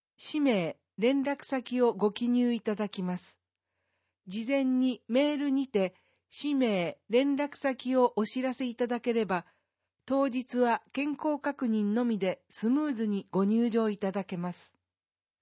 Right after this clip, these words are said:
企画運営、物語の力実行委員会。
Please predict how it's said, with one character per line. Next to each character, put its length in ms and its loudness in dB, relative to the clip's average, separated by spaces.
企 640 -6
画 0 -
運 280 2
営、 320 0
物 240 2
語 60 0
の 380 0
力 520 -2
実 280 -8
行 240 6
委 60 2
員 260 2
会。 320 -4